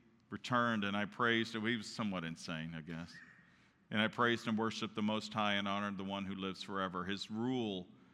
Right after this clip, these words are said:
listen to this, "his rule is everlasting, his kingdom eternal. All people of the earth are nothing compared to him. He does as he pleases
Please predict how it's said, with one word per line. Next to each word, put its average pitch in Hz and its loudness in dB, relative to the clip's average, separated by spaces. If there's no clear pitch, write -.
listen 113 0
to 92 -2
this, 87 -4
"his 135 2
rule 110 0
is 98 -4
everlasting, 92 0
his 156 -2
kingdom 95 0
eternal. 90 -4
All 117 2
people 147 -2
of 123 -2
the 123 0
earth 117 2
are 107 0
nothing 107 2
compared 107 0
to 101 -2
him. 98 0
He 107 0
does 139 8
as 127 0
he 123 0
pleases 123 -2